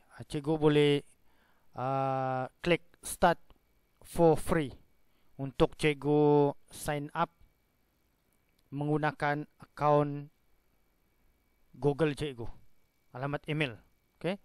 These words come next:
macam saya ni, saya sudah ada account lah dalam app Shade ni. Jadi, saya akan tunjukkan, ah, terus, terusnya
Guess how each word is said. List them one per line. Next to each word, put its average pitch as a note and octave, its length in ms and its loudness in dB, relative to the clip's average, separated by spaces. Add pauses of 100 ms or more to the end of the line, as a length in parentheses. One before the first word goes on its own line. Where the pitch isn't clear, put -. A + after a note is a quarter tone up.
(160)
macam C#3+ 240 -4
saya D3+ 240 -2
ni, E3+ 240 -6
saya D3 400 -4
sudah C#3 320 -8
ada C3+ 320 -6 (480)
account D#3 320 -2
lah D#3+ 160 -2 (240)
dalam C3+ 560 -6 (240)
app - 160 -10
Shade A#2+ 240 -8
ni. A2+ 160 -14 (320)
Jadi, C3+ 240 -12
saya C3+ 240 -12
akan C#3 160 -12
tunjukkan, C#3+ 560 -2 (800)
ah, C3 640 -6
terus, - 560 0
terusnya F3 560 0